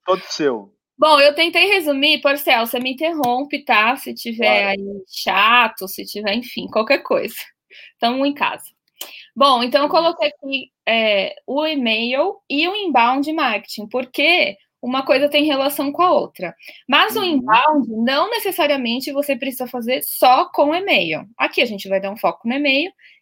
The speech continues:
Speaker 2: e depois, se, se rolar, se tiver um tempo, enfim, alguma outra oportunidade, a gente pode até entrar nesse outro mérito que você consegue fazer o inbound sem ser por e-mail, tá?
Speaker 1: Tá. Se você pudesse traduzir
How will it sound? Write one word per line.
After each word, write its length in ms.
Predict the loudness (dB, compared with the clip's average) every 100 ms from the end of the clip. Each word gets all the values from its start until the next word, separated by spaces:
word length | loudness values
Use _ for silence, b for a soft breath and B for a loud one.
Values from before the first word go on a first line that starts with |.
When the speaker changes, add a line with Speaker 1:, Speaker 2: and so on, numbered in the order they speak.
| -8
Speaker 2:
e 100 | -2
depois, 560 | -2 2 4 4 2 0
se, 300 | 0 0 -2
se 160 | -4
rolar, 460 | -2 -2 -2 0 -2
se 100 | -4
tiver 240 | -6 -4
um 100 | -4 -2
tempo, 560 | -2 0 -2 -4 -6
enfim, 320 | -8 -8 -4 -4
alguma 200 | -2 -2
outra 180 | -2 -4
oportunidade, 540 | -4 -6 -4 0 2
a 80 | 2
gente 160 | 0 2
pode 180 | 2
até 160 | 2 2
entrar 500 | 0 2 2 2 -2 -4
nesse 480 | -2 -2 0 2
outro 260 | 2 2 2
mérito 600 | 4 4 4 2 -2 -6 B B B B
que 120 | -2
você 260 | 2 2 2
consegue 440 | 0 0 0 0
fazer 260 | -2 0 0
o 60 | 2
inbound 600 | 2 4 4 2 0 -4
sem 260 | -4 -6
ser 180 | -4 -6
por 160 | -4 -4
e-mail, 240 | -4 -10 _ _ _
tá? 240 | 0 0 -8 _ _ _ _
Speaker 1:
Tá. 120 | -8 -8 B B B
Se 160 | -8
você 220 | -6 -4 -4
pudesse 360 | 0 0 0
traduzir 800 | 2 2 2 -2 -4 -6 -10 -10